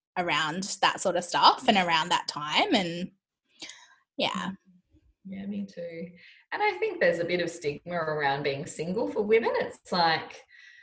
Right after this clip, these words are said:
Speaker 2: I don't know, we, we def-, we still, it's like women aren't seen as whole or good enough unless they're in a relationship,
Speaker 1: Yeah.
Speaker 2: you know? I had my gra-, my grandma was so beautiful. I know she meant so well with this, but ev-,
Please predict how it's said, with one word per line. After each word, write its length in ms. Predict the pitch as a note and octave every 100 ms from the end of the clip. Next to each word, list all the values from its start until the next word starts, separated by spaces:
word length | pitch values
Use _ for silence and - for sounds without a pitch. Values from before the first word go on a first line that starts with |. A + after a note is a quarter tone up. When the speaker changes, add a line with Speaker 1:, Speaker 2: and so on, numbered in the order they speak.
| - _ _ -
Speaker 2:
I 40 | E4+
don't 100 | G#3+
know, 180 | F#3+
we, 160 | G#3 E3+
we 200 | F3 F#3+
def-, 320 | F#3+ F#3+ -
we 100 | G3
still, 680 | G3 - A3 B3+ B3 G#3 F3+
it's 220 | F#3 F3+ G3
like 200 | F#3 F3+ -
women 460 | - F3 F#3 F3 E3+
aren't 460 | D#3 D#3+ D#3 - - - -
seen 340 | - G3+ F#3+ E3
as 140 | D#3
whole 560 | - F3 F3 F3+ F3 E3
or 180 | D3 -
good 160 | F3+
enough 340 | F3 D#3 E3+ -
unless 300 | E3 E3+ -
they're 160 | E3
in 100 | D#3+
a 80 | D3+
relationship, 760 | C#3+ C#3 F3 - C#3 - - F#3+
Speaker 1:
Yeah. 160 | D#3+ G#2
Speaker 2:
you 60 |
know? 80 | - - _ _ _ G3+
I 80 | A3+
had 240 | G#3+ F3+
my 180 | D#3+ D3+
gra-, 260 | - D3+ -
my 160 | E3 E3
grandma 480 | E3 E3 E3 - -
was 140 | -
so 180 | G3+ F3+
beautiful. 520 | D3+ D#3 F3+ F3+ E3 E3 - -
I 80 | F3+
know 200 | F#3+ G3+
she 180 | A#3 A3
meant 260 | F3 D#3+ -
so 180 | E3
well 220 | D3+ D#3+ F3
with 140 | F3
this, 180 | C#3+ -
but 120 | -
ev-, 260 | F3+ F3+